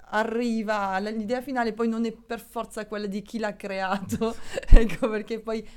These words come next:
ovviamente ognuno ha i suoi gusti, quindi ci, cioè, noi lo rispettiamo molto, dal,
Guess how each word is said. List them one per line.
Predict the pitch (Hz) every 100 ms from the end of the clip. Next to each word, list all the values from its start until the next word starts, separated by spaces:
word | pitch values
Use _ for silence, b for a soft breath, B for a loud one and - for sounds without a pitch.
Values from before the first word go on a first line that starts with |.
| B
ovviamente | - 170 208 180 196 180 156 151
ognuno | 156 180 190
ha | 170
i | 175
suoi | 202 196
gusti, | 175 180 - 196
quindi | 185 185 180 175 165
ci, | - 165 151 147 147 b b
cioè, | - 180
noi | 202
lo | 175
rispettiamo | 170 - 175 180 185
molto, | 202 165 180 180 175 160 151 151 151 151 165
dal, | 165 170